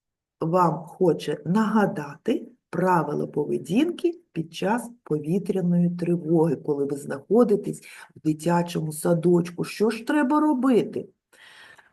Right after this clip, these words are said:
По-перше, не панікувати. Уважно слухати вихователя, що він говорить.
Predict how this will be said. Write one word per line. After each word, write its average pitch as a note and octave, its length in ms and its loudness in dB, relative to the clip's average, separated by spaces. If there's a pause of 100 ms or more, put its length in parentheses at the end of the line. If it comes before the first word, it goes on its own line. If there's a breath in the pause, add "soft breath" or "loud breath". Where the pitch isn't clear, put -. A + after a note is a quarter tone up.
По-перше, G3+ 960 2
не F#3+ 400 0
панікувати. G3 1400 0 (1200 loud breath)
Уважно A#3+ 920 4
слухати F#3+ 1000 2 (120)
вихователя, F#3+ 1200 2 (200)
що C4 640 2
він E3+ 460 -2
говорить. F3 880 2